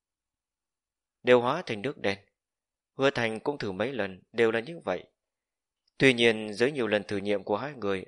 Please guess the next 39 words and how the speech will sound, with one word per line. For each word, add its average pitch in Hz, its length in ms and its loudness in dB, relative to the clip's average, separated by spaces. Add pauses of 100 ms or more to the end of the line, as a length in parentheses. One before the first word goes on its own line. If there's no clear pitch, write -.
đã 113 100 2
nghĩ 113 240 -4
ra 151 120 -8
một 101 120 -6
cách 120 240 -10
khác 160 240 -12
để 113 180 -2
sử 98 200 -4
dụng 98 200 -6
bàn 101 180 -4
tay 135 240 -12
này. 87 260 -10 (540)
Chính 165 200 0
là 104 300 4
sau 117 160 -6
khi 139 140 -6
ở 95 200 -6
bên 113 240 -4
trong, 98 220 -8 (380)
nếu 127 140 4
không 151 180 -4
sáng 139 260 -6
tạo 78 200 0
ra 135 160 -6
vật 107 200 -4
phẩm, 85 240 -8 (380)
như 160 140 -4
vậy 113 240 2
có 160 160 -4
thể 101 180 -4
dùng 95 200 -4
nó 98 200 -4
với 120 160 -6
tư 127 140 -8
cách - 240 -12
một 101 160 -6
nơi 98 140 -8
ẩn 85 240 -12
núp. 131 180 -18